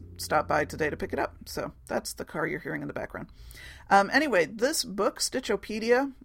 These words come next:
I would give, I decided to use a five-star rating scale, and I would give this one four stars out of five. And again, only because I would have liked more.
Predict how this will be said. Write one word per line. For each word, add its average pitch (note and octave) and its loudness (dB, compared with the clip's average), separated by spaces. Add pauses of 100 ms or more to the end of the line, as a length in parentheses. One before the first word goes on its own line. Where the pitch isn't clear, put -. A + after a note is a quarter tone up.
(180)
I G3 8
would B3 -2
give, G3+ 2
I F#3 4
decided G3 2
to G#3 -6
use F#3 0
a E3+ -2
five-star F#3+ 0
rating D#3+ -2
scale, C#3 0
and D#3+ 0
I E3+ 4
would F#3+ 4
give F#3 0
this F3 -4
one E3 -8
four F#3+ 2
stars E3+ 0
out C3+ 0
of D#3 -6
five. D#3 4
And E3 -2
again, F3+ 0
only B3+ -2
because E3 -4
I G3+ 4
would A3 2
have F3+ -2
liked D#3+ -2 (160)
more. E3 -2